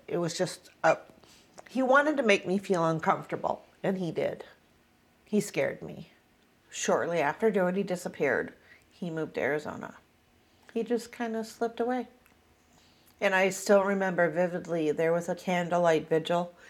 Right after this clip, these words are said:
at one of the churches in Mason City, and John made an appearance, but he, he walked in late so that everybody saw him walk in that church.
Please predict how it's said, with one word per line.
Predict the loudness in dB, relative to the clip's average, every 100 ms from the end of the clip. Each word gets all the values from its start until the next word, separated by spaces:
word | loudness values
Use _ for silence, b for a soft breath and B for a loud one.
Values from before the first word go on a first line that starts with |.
| B B
at | -2 -2
one | -2 -2 -2 -2
of | 0 0 2
the | -2
churches | -2 -4 -4 -6 -6
in | -6 -6
Mason | -6 -6 -8
City, | -4 -4 -2 -4 -6 B B B -4
and | -4 2
John | 4 6 4 0
made | -4 -2
an | -6
appearance, | -6 -6 -4 -4 -6 -10 -16 -18 -14 -6
but | -4
he, | -4 -8 -8 -14
he | -8 -2
walked | 2 2 0 -2
in | -2 -2 -2
late | 2 2 2 -4 -10 -16 B B B B
so | -2 2
that | 2 0 2
everybody | 2 2 0 0 2 2 0
saw | -4 -6 -6
him | -6 -8
walk | -6 -6 -6
in | -10
that | -10 -12
church. | -10 -10 -10 -14